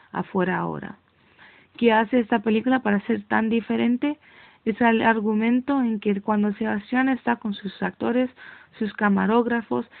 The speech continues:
y su texto, es como todo cambia y estás mirando una película diferente en total. Hasta que él grite "corte" y nosotros chocamos con la realidad y damos cuenta de la vida de ser actor en un sitio vivo. Eso es posiblemente mi parte favorita de esta película.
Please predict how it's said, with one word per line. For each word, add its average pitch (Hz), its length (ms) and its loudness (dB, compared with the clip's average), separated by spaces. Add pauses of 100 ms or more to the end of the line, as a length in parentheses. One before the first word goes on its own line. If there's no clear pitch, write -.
(220)
y 208 100 -4
su 214 140 -2
texto, 247 480 -2
es 196 160 -6
como 208 320 -4
todo 254 380 2
cambia 175 460 -4 (360)
y 202 80 2
estás 208 240 0
mirando 220 360 4
una 226 180 2
película 202 400 0
diferente 190 520 -2
en 214 140 -4
total. 170 420 -4 (640)
Hasta 208 380 2
que 202 180 2
él 208 120 4
grite 202 360 2
"corte" 202 500 0 (280)
y - 40 -4
nosotros 208 460 -2
chocamos 233 540 2
con 208 100 -2
la 190 100 4
realidad 185 580 4 (340)
y 208 100 2
damos 190 300 2
cuenta 240 300 0
de 226 60 2
la 190 140 4
vida 214 300 2
de 190 120 0
ser 185 180 -4
actor 208 340 -2
en 202 100 2
un 180 120 0
sitio 196 420 -2
vivo. 165 360 -4 (600)
Eso 220 220 0
es 220 80 2
posiblemente 202 720 2
mi 190 140 2
parte 185 320 -4
favorita 170 500 -4
de 175 80 -2
esta 175 240 -8
película. 170 580 -12